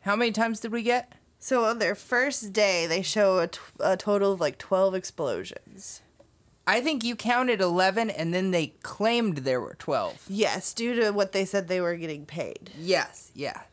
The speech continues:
Speaker 1: So they said they were getting three hundred thousand each.
Speaker 2: Uh-huh.
Speaker 1: And then they're just, you know, more of that. There's, there's quite a bit. It's kind of a little montage of them blowing up monsters.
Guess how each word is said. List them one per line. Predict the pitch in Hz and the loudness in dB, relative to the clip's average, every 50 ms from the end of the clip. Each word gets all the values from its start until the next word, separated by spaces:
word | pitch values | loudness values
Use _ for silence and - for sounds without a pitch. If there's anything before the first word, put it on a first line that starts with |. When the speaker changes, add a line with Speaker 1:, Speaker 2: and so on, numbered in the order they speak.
| _ | _
Speaker 1:
So | - - - 165 | -12 -8 -4 -2
they | 165 170 160 | 0 0 0
said | - - 190 185 175 | 2 2 2 2 2
they | 185 180 | 2 2
were | 175 170 | 2 0
getting | 156 165 156 117 123 143 139 | 0 0 -2 -2 -4 -6 -8
three | - 156 175 175 180 | -6 -4 -2 0 2
hundred | 175 175 175 170 165 165 147 - | 2 2 0 0 -2 -2 -2 0
thousand | 151 135 139 143 143 139 143 139 131 - _ _ | 0 2 2 0 0 -2 -6 -8 -8 -10 _ _
each. | - 143 131 127 - - - - - | -10 -10 -10 -10 -12 -12 -10 -6 -6
Speaker 2:
Uh-huh. | 185 170 165 160 113 170 160 - _ _ - - - - - - - - - _ _ _ _ _ _ _ _ _ _ _ _ _ _ _ _ _ - _ _ _ - | -4 -4 -4 -4 -6 -6 -8 -12 _ _ -20 -20 -20 -20 -20 -20 -20 -20 -20 _ _ _ _ _ _ _ _ _ _ _ _ _ _ _ _ _ -20 _ _ _ -6
Speaker 1:
And | - 190 220 294 | -2 0 4 4
then | 339 339 254 233 262 277 269 - - - - - _ - _ _ _ _ - - - | 6 6 6 4 4 2 0 -4 -8 -14 -20 -20 _ -20 _ _ _ _ -20 -14 -6
they're | 202 233 262 277 269 | 0 2 2 4 4
just, | 262 294 294 - - - _ _ _ _ _ _ _ _ _ _ _ _ _ _ _ _ _ _ | 2 0 0 0 -4 -8 _ _ _ _ _ _ _ _ _ _ _ _ _ _ _ _ _ _
you | - 202 220 233 233 226 220 220 220 214 214 196 | -16 -8 -4 -2 -2 0 0 -2 -2 -2 0 0
know, | 180 170 180 | 0 0 0
more | 180 214 233 254 269 262 | 0 2 4 6 6 6
of | 247 202 | 4 4
that. | 196 190 180 185 - - | 4 4 4 2 0 0
There's, | 185 240 247 247 208 | 0 2 2 2 0
there's | - 254 262 262 254 214 | 0 2 2 2 2 -2
quite | - - - 294 320 311 294 | -2 0 2 4 4 4 4
a | 262 | 2
bit. | 202 214 233 226 226 220 220 - | 2 2 2 2 2 0 -2 -4
It's | - 185 175 - | -6 -6 -6 -6
kind | - 208 247 233 | -2 -2 0 0
of | 226 202 | 0 0
a | 208 | 0
little | 214 214 214 208 202 | 0 2 2 2 2
montage | 175 170 170 180 196 190 185 - 175 196 190 190 185 180 165 180 | 2 2 2 2 2 2 0 -2 0 0 2 2 2 2 0 -2
of | 175 156 | -4 -2
them | 156 165 165 160 | 0 0 0 0
blowing | 156 170 170 165 165 170 170 | 0 0 0 2 2 2 0
up | 156 151 139 | 0 -2 -2
monsters. | 160 160 156 156 156 156 156 - - 165 156 151 151 143 - | -2 0 0 0 0 0 -2 -4 -2 -2 0 0 -2 -4 -8